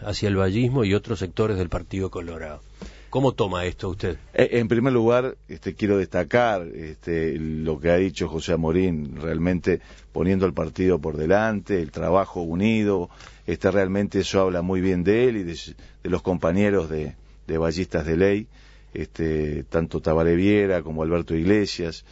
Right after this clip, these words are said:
Speaker 2: y todos los otros dirigentes que los acompañan, que tengan esa, esa orientación, eso realmente nos com-, no-, no-, nos hace sentir muy bien. Ponen primero al partido, después al interés personal, es lo que corresponde hacer y realmente es muy bueno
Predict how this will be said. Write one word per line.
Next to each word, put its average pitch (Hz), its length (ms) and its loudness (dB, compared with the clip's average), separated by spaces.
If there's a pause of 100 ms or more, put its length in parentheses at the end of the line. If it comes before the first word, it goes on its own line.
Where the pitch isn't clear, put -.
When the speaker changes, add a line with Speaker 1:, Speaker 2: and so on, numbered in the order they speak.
(320)
Speaker 2:
y 90 100 -6
todos 120 200 2
los 101 160 -4
otros 95 240 -4
dirigentes 85 560 -2
que 82 100 -6
los 80 140 -4
acompañan, 87 640 0 (280)
que 92 140 0
tengan 107 340 2
esa, 92 480 0 (340)
esa 92 240 0
orientación, 98 640 2
eso 104 340 0
realmente 90 640 0 (280)
nos 87 240 -2
com-, 85 320 -4
no-, 85 160 -2
no-, 82 320 -2
nos 85 160 -2
hace 90 180 0
sentir 90 360 0
muy 87 180 2
bien. 104 340 2 (360)
Ponen 101 280 0
primero 92 340 0
al 85 100 -2
partido, 98 580 0
después 85 320 -4
al 82 140 -4
interés 85 320 -2
personal, 90 500 0 (300)
es 101 160 2
lo 101 100 2
que 95 100 -4
corresponde 85 540 -4
hacer 95 320 2
y 87 80 -2
realmente 85 460 -2
es 80 60 -2
muy 87 200 0
bueno 90 400 2